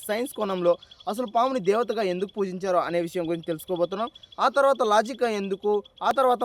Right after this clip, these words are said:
మైథాలజీ రూపంలో అసలు ఎందుకు పాముని దేవులతో సమానంగా పూజించారో అనే విషయం గురించి ఈ రోజు ఈ వీడియోలో తెలుసుకోబోతున్నాం. So, వీడియో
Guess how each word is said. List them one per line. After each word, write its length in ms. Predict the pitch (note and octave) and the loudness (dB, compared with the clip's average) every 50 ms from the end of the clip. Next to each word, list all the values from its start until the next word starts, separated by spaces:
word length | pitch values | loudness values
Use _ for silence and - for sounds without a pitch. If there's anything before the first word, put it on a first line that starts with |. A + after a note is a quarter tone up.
| G#3+ G3 | 0 -2
మైథాలజీ 460 | A3 B3 A#3 C4+ C4 C4 A#3 A3 A#3+ A#3 | 0 2 2 4 4 4 2 2 -2 -6
రూపంలో 340 | G3+ A3 A3 G#3 G3 G3+ G3+ G3 - F3+ | -6 -6 -6 -4 -4 -4 -4 -4 -6 -8
అసలు 160 | F#3+ - G3 G3+ G#3 | -8 -6 -6 -6 -4
ఎందుకు 180 | A#3 B3 C4+ A3+ - G3+ | -4 -6 -6 -6 -4 -2
పాముని 260 | G#3 A3 G#3+ G#3 G3+ D#3+ D#3 F#3 | -2 -2 -2 -4 -4 -2 0 0
దేవులతో 320 | G#3 A#3 A#3 G#3 A3+ G3+ - G#3+ | 0 0 -2 -6 -8 -8 -6 -6
సమానంగా 360 | F3+ F#3 G3+ G3+ G#3 G#3 G3+ F#3+ | -4 -4 -4 -4 -4 -6 -6 -6
పూజించారో 440 | G3 G3 F#3 F#3 E3 F#3 F#3 F3+ D#3+ A#2 D3+ | -6 -6 -6 -6 -2 0 0 0 0 0 -2
అనే 120 | E3 F3 F3 E3+ | -2 -2 -4 -4
విషయం 220 | - G3 F#3 F3+ E3 F3+ | -4 -4 -4 -2 0 0
గురించి 260 | F3+ F3+ F3 A3+ A#3 B3 - _ _ _ _ A3+ C4+ | 0 0 -2 -6 -12 -14 -14 _ _ _ _ -6 0
ఈ 40 | C#4+ C#4+ | 0 2
రోజు 120 | C4+ A3+ B3 B3 | 2 2 0 -2
ఈ 20 | A#3+ | 0
వీడియోలో 260 | A#3 A#3 A3+ A3 G3 G#3+ | 2 2 2 2 0 -2
తెలుసుకోబోతున్నాం. 640 | G3+ F#3+ F#3+ G3 F#3+ F#3 G3 F3 G3+ G#3 A#3 B3 - _ _ _ _ - - | -2 -4 -4 -4 -4 -4 -4 -4 -4 -2 -4 -4 -4 _ _ _ _ 4 8
So, 60 | C4+ C4+ C4+ C#4+ | 8 8 8 6
వీడియో 180 | C#4+ C#4 C#4 | 2 0 0